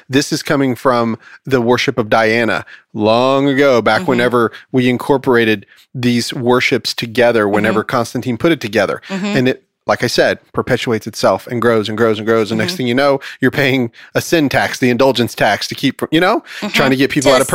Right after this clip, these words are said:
Speaker 2: state.
Speaker 1: purgatory.
Speaker 2: Yeah.
Speaker 1: Yeah. It's so, yeah, I mean, that's
Speaker 2: Purgatory, but that's
Speaker 1: purgatory.
Speaker 2: it right there. See, but that's it right there.
Speaker 1: Mm-hmm.
Speaker 2: The only way it could have that control is through fear.
Speaker 1: Yes.
Speaker 2: And the way that that fear was perpetuated
Speaker 1: Mm-hmm.
Speaker 2: was by saying, "We have control over the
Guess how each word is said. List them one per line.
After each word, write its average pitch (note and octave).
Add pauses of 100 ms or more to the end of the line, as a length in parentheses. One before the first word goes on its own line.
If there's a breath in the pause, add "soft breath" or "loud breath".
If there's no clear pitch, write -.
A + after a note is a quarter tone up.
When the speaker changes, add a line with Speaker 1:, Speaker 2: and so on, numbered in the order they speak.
Speaker 2:
state. C#3+
Speaker 1:
purgatory. A#2+
Speaker 2:
Yeah. C4+
Speaker 1:
Yeah. C#4+ (400 loud breath)
It's D3
so, E3+ (180)
yeah, G#3+
I D3
mean, C#3+
that's -
Speaker 2:
Purgatory, G#3+
but -
that's F#3
Speaker 1:
purgatory. B3 (100)
Speaker 2:
it A#3+
right A#3+
there. A3
See, -
but G3+
that's A3+
it -
right G3+
there. A3+
Speaker 1:
Mm-hmm. C3+
Speaker 2:
The F#3
only A#3+
way B3
it A#3
could F#3
have B3
that G3+
control D#3+
is D#3
through -
fear. - (140)
Speaker 1:
Yes. D3+
Speaker 2:
And G3+
the F#3+
way F#3+
that F#3
that E3
fear G#3
was G3
perpetuated E3+
Speaker 1:
Mm-hmm. C3+
Speaker 2:
was F#3+
by F3
saying, D#3
"We A3
have A3
control F#3
over D3+
the D3+